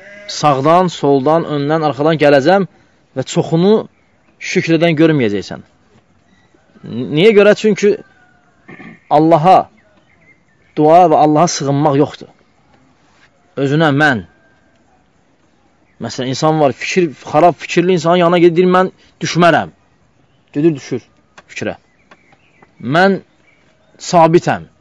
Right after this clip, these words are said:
Mən. Yox.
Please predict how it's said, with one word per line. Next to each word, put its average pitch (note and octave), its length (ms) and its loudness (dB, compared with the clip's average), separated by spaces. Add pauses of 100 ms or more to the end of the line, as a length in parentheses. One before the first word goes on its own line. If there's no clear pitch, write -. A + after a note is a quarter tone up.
(720)
Mən. C#3+ 360 -2 (2250)
Yox. G2 300 -10